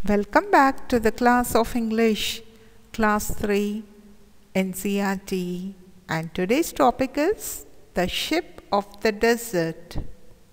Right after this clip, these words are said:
Now here, children, let's learn some new words, the meaning and the sentences.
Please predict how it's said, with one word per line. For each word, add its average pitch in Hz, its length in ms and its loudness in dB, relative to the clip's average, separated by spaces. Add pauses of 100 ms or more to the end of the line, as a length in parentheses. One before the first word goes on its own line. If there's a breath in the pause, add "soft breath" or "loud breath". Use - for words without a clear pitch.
(1120 soft breath)
Now 277 200 6
here, 302 360 4
children, 302 380 4 (340)
let's 208 560 2
learn 233 560 6
some 190 320 -2
new 202 340 0 (160)
words, 190 500 2
the 165 160 -6
meaning 220 540 2 (160)
and 180 220 -2
the 185 80 2
sentences. 160 840 -4